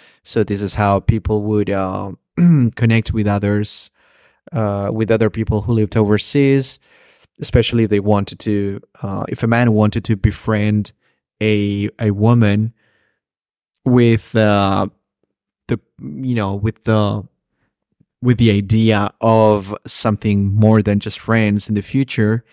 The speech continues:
So that was a way to do it. And my, my father had always been interested in, um, South American women. He liked them, and Central, Central American women as well.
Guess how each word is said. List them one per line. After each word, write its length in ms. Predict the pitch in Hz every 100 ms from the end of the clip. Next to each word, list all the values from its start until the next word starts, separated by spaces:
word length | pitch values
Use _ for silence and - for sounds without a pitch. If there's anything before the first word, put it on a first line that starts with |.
| _ _ _
So 180 | - 127
that 180 | 110 107
was 180 | 104 -
a 80 | 101
way 240 | 98 95
to 140 | -
do 180 | 104 110
it. 140 | 101 98
And 180 | 101
my, 280 | 101 101 101 -
my 140 | 113
father 400 | - 147 139 120
had 160 | 104 113
always 260 | 110 107
been 160 | 107 101
interested 560 | 104 - - - 101
in, 180 | 98 98
um, 520 | 101 98 98 101 110 - _ _ - _ _ _ _ - - - -
South 320 | - - 107 120
American 420 | 107 101 104 101
women. 320 | 113 127 113
He 160 | 110 113
liked 360 | 104 110 _
them, 220 | 104 104 104
and 120 | 104
Central, 360 | - 110 - -
Central 360 | - 107 -
American 420 | 104 104 107 110 107
women 260 | 113 110
as 160 | 104 -
well. 320 | 107 98